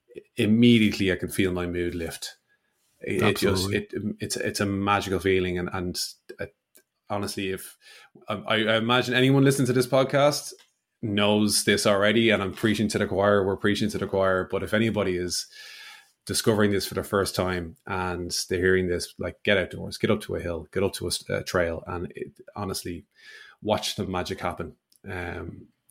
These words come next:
Speaker 1: it, it, it really will be profound. Uh, Andy, I don't want to keep up any more,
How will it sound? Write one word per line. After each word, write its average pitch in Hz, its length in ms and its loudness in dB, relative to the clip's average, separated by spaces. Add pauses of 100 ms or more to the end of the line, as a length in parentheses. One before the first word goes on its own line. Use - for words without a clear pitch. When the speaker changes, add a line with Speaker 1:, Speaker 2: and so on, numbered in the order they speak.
(100)
Speaker 1:
it, 90 160 -4
it, 92 540 -4
it 92 140 -6
really 90 240 -4
will 87 180 -4
be 87 120 -10
profound. 87 460 -12 (840)
Uh, 104 320 2
Andy, 135 260 4
I 123 80 6
don't 127 180 2
want 120 100 0
to - 80 -12
keep 127 220 2
up 104 100 -4
any 107 140 -2
more, 107 240 -2